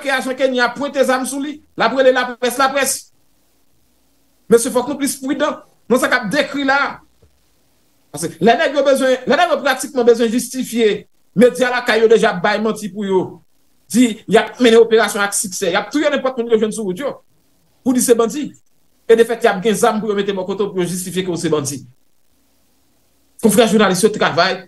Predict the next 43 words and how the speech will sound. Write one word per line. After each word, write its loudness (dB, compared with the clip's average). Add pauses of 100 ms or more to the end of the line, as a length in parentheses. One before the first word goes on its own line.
nan -6 (160)
konsolidasyon. 2 (720)
Ou 4
menm 4
avèk -2
lòt -2
konfrè. 2 (480)
Nou 4
pa 2
dwe 4
mache 0
gaye. 2 (1500)
Blaise, -2 (180)
tout -2
tan 2
di -4
sa -2
la, 0
tan -4
koun -2
tout -6
tan -4
di -2
l -6
to. -6 (500)
Nouvèl 8
la 2
pa 0
ka 0
ou 4
menm 4
ki -4
se 2
jounalis -2
ka 0
al -4
chèche -4
enfòmasyon -4
pou -10
pote -4
bay 0 (220)
entènòt 0
yo. -6